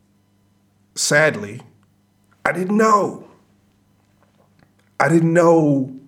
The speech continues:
how my credit was. I didn't know what my credit score was. And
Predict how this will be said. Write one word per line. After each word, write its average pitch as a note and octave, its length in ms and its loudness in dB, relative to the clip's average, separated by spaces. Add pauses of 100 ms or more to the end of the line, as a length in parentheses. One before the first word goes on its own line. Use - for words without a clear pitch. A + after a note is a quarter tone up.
how D#3+ 280 0
my C#3 200 -2
credit D3 420 -2
was. G#2 320 -12
I B2 100 -4
didn't C#3+ 280 0
know C#3 180 4
what C3+ 460 0
my G#2+ 580 -2 (720)
credit D3 460 0
score A#2 840 -2 (360)
was. B2 1000 -6 (840)
And G#2 720 -6